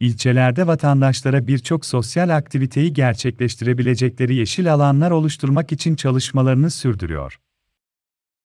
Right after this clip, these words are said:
Park ve Bahçeler Daire Başkanlığı tarafından yürütülen,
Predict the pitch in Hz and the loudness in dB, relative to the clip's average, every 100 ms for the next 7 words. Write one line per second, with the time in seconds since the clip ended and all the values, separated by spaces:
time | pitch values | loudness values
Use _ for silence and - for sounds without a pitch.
0 | _ _ _ - 143 165 156 131 131 120 | _ _ _ 0 0 2 0 2 2 0
1 | 131 131 156 147 139 131 131 131 117 117 | 0 2 2 2 2 2 2 2 0 -2
2 | - 127 131 180 156 143 139 135 139 135 | 0 2 2 2 0 0 2 2 4 2
3 | 110 92 - 78 78 139 | 2 -2 -6 -8 -4 -4